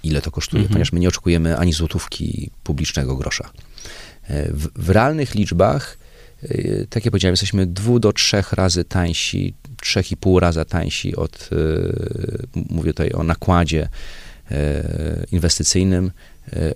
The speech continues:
Speaker 1: od tradycyjnych technologii, takich jak spalarnie w szczególności. Mm, jednocześnie wypełniamy zadanie,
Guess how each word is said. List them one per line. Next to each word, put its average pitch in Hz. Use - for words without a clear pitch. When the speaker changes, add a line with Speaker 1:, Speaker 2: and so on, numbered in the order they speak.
Speaker 1:
od -
tradycyjnych 87
technologii, 76
takich -
jak 82
spalarnie 69
w -
szczególności. -
Mm, 78
jednocześnie 95
wypełniamy 92
zadanie, 90